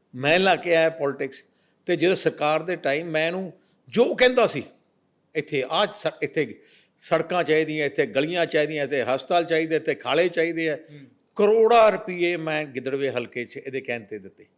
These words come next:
Speaker 2: ਹੂੰ।
Speaker 1: ਕਿਉਂ ਮੈਂ ਤਾਂ ਨਾ ਕੀ-, ਕੀ-, ਕੀਤੀ ਨਹੀਂ ਇਹਨੂੰ।
Speaker 2: ਵੈਸੇ, ਵੈਸੇ ਜਦੋਂ ਇਹ ਐਲਾਨ ਹੋਇਆ ਤੁਸੀਂ ਕਾਲ ਕੀਤੀ? ਕਿਉਂਕਿ ਉਹ, ਉਹ ਇਹ ਚੀਜ਼ ਕਹਿ ਰਿਹਾ ਕਿ "ਮੈਨੂੰ ਦੋ ਕੁ ਵਾਰੀ ਕਾਲ ਆਈ ਆ, ਮੈਂ ਚੱਕ ਨਹੀਂ
Speaker 1: ਮ-,
Speaker 2: ਸਕਿਆ।"
Speaker 1: ਮੈਂ ਮਿਸਡ ਕਾ-, ਮੈਂ ਕਾਲ ਇਹਨੂੰ ਵੀ
Speaker 2: ਹੌਸਲਾ
Speaker 1: ਕੀਤੀ।
Speaker 2: ਨਹੀਂ ਪਿਆ ਕਹਿੰਦੇ ਚੱਕਣ।
Speaker 1: ਮੈਂ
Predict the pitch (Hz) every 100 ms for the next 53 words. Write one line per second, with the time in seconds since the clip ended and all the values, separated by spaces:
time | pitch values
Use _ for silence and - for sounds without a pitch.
0 | _ _ 135 - _ _ - 214 220 233
1 | 226 214 220 208 208 - 226 196 196 196
2 | 240 220 202 170 _ 151 160 160 185 170
3 | 190 196 202 208 196 190 165 165 175 185
4 | 175 202 165 156 170 185 233 226 196 202
5 | 202 208 196 190 180 180 196 185 175 185
6 | 190 185 180 180 156 147 160 160 160 -
7 | _ - 143 151 147 165 202 208 160 165
8 | 160 147 123 120 131 147 160 180 - -
9 | _ _ _ _ _ _ 123 131 135 -
10 | 147 151 135 139 120 123 127 135 127 160
11 | 160 175 175 165 147 143 156 160 135 147
12 | 160